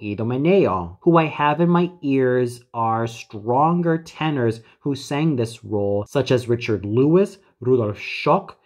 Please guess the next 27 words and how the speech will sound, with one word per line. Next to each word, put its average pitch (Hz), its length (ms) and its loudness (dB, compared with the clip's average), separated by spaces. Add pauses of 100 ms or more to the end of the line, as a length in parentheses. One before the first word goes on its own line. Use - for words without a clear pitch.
(160)
Nikolai 120 560 -2
Gedda, 151 720 0
Stuart 127 800 2
Burrows, 156 600 4
George 113 520 -2
Shirley, 180 1040 0
Luciano 156 400 2
Pavarotti, 131 960 0
Wislaw 165 560 0 (120)
Ochman, 120 760 -2 (220)
Philip 147 360 2
Langridge, 117 1120 0
Stuart 131 580 0
Kale, 135 720 0
and 139 180 -2
Kurt 131 260 2
Streit, 139 560 0 (140)
just 127 220 -8
to 143 80 -4
name 123 180 -2
a 113 200 -6
few, 151 320 2
because 120 640 -2
their 117 180 2
voices 123 840 0
were 113 160 0
secure, 175 880 2